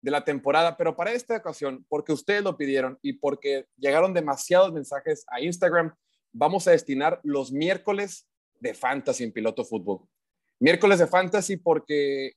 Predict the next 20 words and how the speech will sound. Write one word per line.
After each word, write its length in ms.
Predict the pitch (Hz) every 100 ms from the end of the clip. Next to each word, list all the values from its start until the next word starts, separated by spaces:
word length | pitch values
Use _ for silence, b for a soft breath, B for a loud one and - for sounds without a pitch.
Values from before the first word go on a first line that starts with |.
| _
yo 160 | - 151
no 100 | 208
sabía 420 | 185 180 165 131 -
que 80 | -
había 180 | 135 147
tanta 240 | 156 143
gente 220 | 160 147 160
tan 160 | 147
involucrada 680 | 135 117 113 127 139 151 -
en 100 | -
este 400 | 127 - 143 127 -
bendito 480 | 131 123 127 147 156
juego, 460 | 151 156 139 131 -
este 240 | 123 -
hobby 320 | 127 139 135
que 100 | 135
nos 140 | 123 117
encanta 360 | 113 127 127
a 60 | 131
todos, 400 | 156 135 131 -